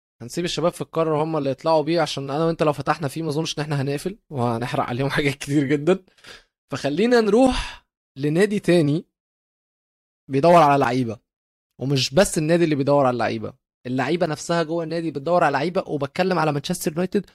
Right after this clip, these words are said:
وبتكلم خصوصًا على دخيا اللي كل كلمه طلعت منه في التصريح اللي بعد الخساره قدام كريستال بالاس بتمثل كل لعيبه، آه، كل جماهير مانشستر يونايتد، بدايه من ان هو قال: "انا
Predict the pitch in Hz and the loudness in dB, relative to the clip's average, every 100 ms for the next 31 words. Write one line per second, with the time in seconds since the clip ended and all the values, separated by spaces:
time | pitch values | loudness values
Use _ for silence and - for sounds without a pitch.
0 | _ _ - 139 143 185 180 185 - 147 | _ _ -4 -4 -2 0 2 0 -4 -6
1 | - 202 - 208 208 _ _ - 135 175 | -4 -2 0 0 -2 _ _ -4 0 4
2 | 196 190 _ - 135 - 190 196 226 - | 2 2 _ -6 -4 0 4 4 2 -6
3 | - 143 143 143 143 143 135 _ _ _ | -6 -4 -2 -2 0 -2 -4 _ _ _
4 | 190 202 165 143 - 185 175 151 123 - | 4 6 4 0 0 2 2 2 -4 -10
5 | _ _ - 180 165 143 160 170 151 120 | _ _ 0 4 4 2 2 2 2 -2
6 | - 120 127 - 165 - 135 143 165 131 | -8 -6 -4 -2 -2 -2 -2 2 4 2
7 | 123 _ _ _ _ 135 - - 160 170 | -2 _ _ _ _ -18 -14 -2 2 4
8 | 175 196 - 113 147 147 160 - 143 165 | 4 0 -10 -8 -8 -6 -6 -6 -2 2
9 | 185 - _ _ - 131 156 190 - 220 | 2 -2 _ _ -8 -2 2 2 4 2
10 | 254 - - 165 170 139 170 185 185 - | 2 -2 0 2 4 4 4 2 0 -2
11 | 143 - 190 170 151 175 165 135 160 156 | -2 0 0 0 2 2 0 0 0 0
12 | 127 110 104 - - - - 135 151 160 | -2 -2 -6 -16 -20 -20 -2 4 6 6
13 | 220 269 233 185 160 151 202 196 180 233 | 6 4 4 2 2 4 6 6 4 0
14 | 277 _ _ _ _ _ _ - 190 208 | -2 _ _ _ _ _ _ 0 2 4
15 | 226 | 2